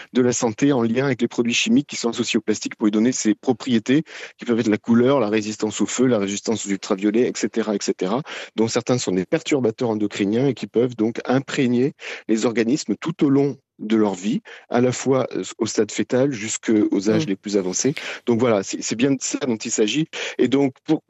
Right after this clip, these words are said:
Speaker 1: pour répondre précisément à votre question, oui, euh, il est possible, comme parlementaire, au-delà de la dimension législative, et, euh, c'est le cas en France avec l'Office parlementaire, d'avoir une, une sorte d'influence sur, euh, les, les négociateurs via les travaux qu'on peut réaliser.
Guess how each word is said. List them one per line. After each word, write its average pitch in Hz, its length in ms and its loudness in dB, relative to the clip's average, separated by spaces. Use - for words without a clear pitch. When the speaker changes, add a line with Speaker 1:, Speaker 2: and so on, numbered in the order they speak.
Speaker 1:
pour 131 120 0
répondre 135 260 2
précisément 139 460 -2
à - 20 0
votre 110 160 -2
question, 139 540 2
oui, 190 100 2
euh, 107 140 4
il 107 100 2
est 104 100 -10
possible, 156 460 0
comme 147 220 2
parlementaire, 120 760 0
au-delà 139 260 2
de - 20 2
la 131 80 2
dimension 120 340 -2
législative, 113 720 -2
et, 117 240 4
euh, 104 120 4
c'est 117 140 -2
le 113 60 -8
cas 131 100 0
en 117 80 2
France 120 340 -4
avec 98 180 -4
l'Office 110 260 -6
parlementaire, 101 640 0
d'avoir 113 400 0
une, 95 240 -4
une - 100 2
sorte 123 260 -2
d'influence 127 600 0
sur, 120 520 -2
euh, 107 40 4
les, 101 320 0
les 113 100 2
négociateurs 110 840 0
via 110 200 0
les 110 80 0
travaux 101 260 -6
qu'on 104 140 -4
peut - 140 -12
réaliser. 85 380 -4